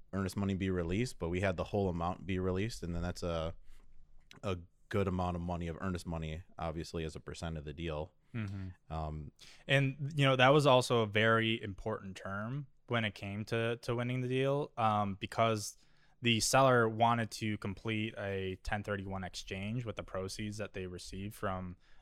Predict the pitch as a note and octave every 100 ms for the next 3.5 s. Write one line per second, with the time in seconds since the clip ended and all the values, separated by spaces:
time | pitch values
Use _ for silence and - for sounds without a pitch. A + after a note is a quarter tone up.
0 | - G#2+ G#2 - G2 F#2 F2+ G2 - C#3
1 | D3 C#3 - - - A2+ G#2+ G#2 F#2+ -
2 | - - B2 B2 A#2 A2 G#2 - - B2+
3 | A#2 G#2+ G#2 G#2 G2+